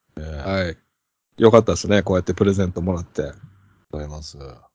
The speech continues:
Speaker 2: なんか言うことないですか？僕に。
Speaker 1: え？
Speaker 2: 僕に言うことないですか？
Speaker 1: 言うことですか？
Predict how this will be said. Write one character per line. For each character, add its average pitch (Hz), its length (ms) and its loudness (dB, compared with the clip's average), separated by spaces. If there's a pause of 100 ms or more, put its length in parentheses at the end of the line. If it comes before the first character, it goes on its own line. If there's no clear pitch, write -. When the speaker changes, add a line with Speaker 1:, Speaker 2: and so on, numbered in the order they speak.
(680)
Speaker 2:
な 117 140 6
ん 113 40 4
か 107 80 4
言 104 140 8
う - 20 6
こ 120 100 6
と 113 120 0
な 101 80 6
い - 20 4
で 90 60 0
す - 80 -10
か？ - 200 -14 (360)
僕 104 200 4
に。 - 200 0 (2500)
Speaker 1:
え？ 113 240 0 (920)
Speaker 2:
僕 117 260 6
に 110 120 10
言 107 100 10
う 110 40 8
こ 120 100 8
と 104 100 0
な 98 100 4
い - 40 6
で 87 40 0
す - 80 -8
か？ - 180 -8 (1500)
Speaker 1:
言 131 240 -2
う 131 60 -2
こ 127 120 0
と 127 140 0
で 107 100 4
す - 140 -4
か？ 58 80 -8